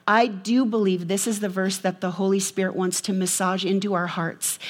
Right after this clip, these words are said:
The Holy Spirit wants this to be the verse that he's telling us, "You do not need to fear." Just like Kelly said, we can be a fearless church.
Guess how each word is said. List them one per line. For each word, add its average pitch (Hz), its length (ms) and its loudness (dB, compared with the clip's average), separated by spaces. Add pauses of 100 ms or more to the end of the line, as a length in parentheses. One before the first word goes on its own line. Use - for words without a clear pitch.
(180)
The 196 80 2
Holy 240 260 4
Spirit 233 320 0
wants 214 460 2
this 233 320 0
to - 120 -2
be 208 220 2
the 190 100 0
verse 196 520 0 (260)
that 190 160 2
he's 196 300 0
telling 214 440 0
us, 165 260 -4 (180)
"You 240 200 4
do 214 160 2
not 190 360 4
need 196 180 2
to 185 80 2
fear." 180 300 0
Just - 320 0
like 214 180 0
Kelly 202 300 2
said, 180 260 -2 (300)
we 262 280 4
can 233 220 0
be 156 460 2 (100)
a - 80 -4
fearless 170 580 -2
church. - 480 -4